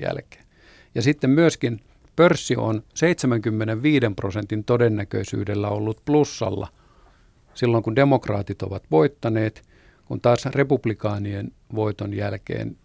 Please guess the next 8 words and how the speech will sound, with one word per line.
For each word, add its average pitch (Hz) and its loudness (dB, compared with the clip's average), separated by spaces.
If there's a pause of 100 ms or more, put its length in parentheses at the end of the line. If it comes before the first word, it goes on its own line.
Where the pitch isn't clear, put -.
(200)
pörssit - -8
ovat 104 -6
olleet 104 -6
plussalla 110 -6
vain 104 -6
kolmenkymmenenkuuden 101 -2
prosentin - -12
todennäköisyydellä. - -12